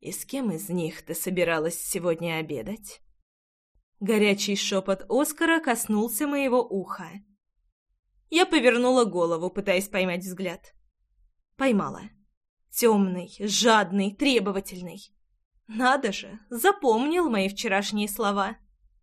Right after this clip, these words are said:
Ревнует? «Изменяешь мне?» Он словно прочёл мои мысли.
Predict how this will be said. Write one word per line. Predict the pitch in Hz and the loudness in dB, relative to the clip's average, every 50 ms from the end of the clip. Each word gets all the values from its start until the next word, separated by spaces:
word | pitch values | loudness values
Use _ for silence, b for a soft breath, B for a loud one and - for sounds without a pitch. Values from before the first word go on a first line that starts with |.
| _ _ _ _ _ _ - | _ _ _ _ _ _ -8
Ревнует? | 233 214 233 214 190 190 185 220 294 330 285 208 202 _ - _ _ - _ _ _ _ _ _ _ _ _ _ _ _ _ _ _ _ _ _ _ _ _ _ _ - - | -4 -2 -2 -2 0 -2 -2 -4 -4 -6 -8 -12 -14 _ -20 _ _ -20 _ _ _ _ _ _ _ _ _ _ _ _ _ _ _ _ _ _ _ _ _ _ _ -20 -10
«Изменяешь | - 185 190 - 196 202 196 196 202 254 294 302 240 - - - 208 | -6 -6 -4 0 2 2 4 4 4 2 0 -2 -4 -4 -6 -8 -8
мне?» | 185 156 160 147 - 220 214 - _ _ _ _ _ _ _ _ _ _ _ _ _ _ _ _ _ _ _ - | -8 -10 -12 -12 -12 -14 -16 -20 _ _ _ _ _ _ _ _ _ _ _ _ _ _ _ _ _ _ _ -2
Он | 359 381 370 | 0 0 0
словно | 370 - 330 339 349 320 320 330 | 2 4 6 6 6 6 4 0
прочёл | 320 - 277 254 247 254 - - 285 294 277 | 0 2 2 2 2 2 0 0 0 2 0
мои | 262 254 247 262 269 | 0 0 0 0 0
мысли. | 247 208 175 151 - - - - 151 160 185 202 - | 0 -2 -2 -4 -6 -10 -12 -10 -12 -12 -12 -14 -18